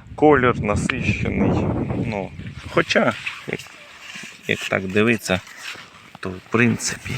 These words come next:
в принципі, вроді непогано. Е, Гранд Стар вони перенесли всі нормально. Тридцять грам це для них не є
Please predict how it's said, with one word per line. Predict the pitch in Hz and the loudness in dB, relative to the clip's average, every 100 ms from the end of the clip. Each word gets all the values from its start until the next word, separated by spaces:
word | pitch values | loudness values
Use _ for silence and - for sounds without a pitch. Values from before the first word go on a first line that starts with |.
| - - | -8 -6
в | |
принципі, | - - - - - - | -2 0 0 -4 -4 -6
вроді | - 95 - - - | -4 -4 -4 -4 -4
непогано. | - 98 98 78 80 78 - - - - - - - - | -2 -4 -4 -4 -4 -4 -6 -10 -10 -8 -10 -10 -12 -2
Е, | 113 110 107 104 101 | 4 6 6 6 4
Гранд | 117 175 165 | 4 2 2
Стар | - 185 156 | 2 4 4
вони | 143 147 | 4 2
перенесли | 123 135 135 131 - 131 | 2 4 4 2 0 2
всі | 120 - - 131 104 - - | 2 2 2 2 0 0 2
нормально. | 113 135 160 156 127 107 | 4 6 6 6 4 0
Тридцять | 101 113 - 104 | 2 2 2 -2
грам | 113 120 107 95 | 2 2 2 -2
це | - 98 | -2 -2
для | 92 98 | 0 -2
них | 98 98 147 147 - - - - - - | 0 -2 -4 -8 -10 -18 -20 -20 -18 -8
не | 110 | -4
є | 104 101 | -2 -2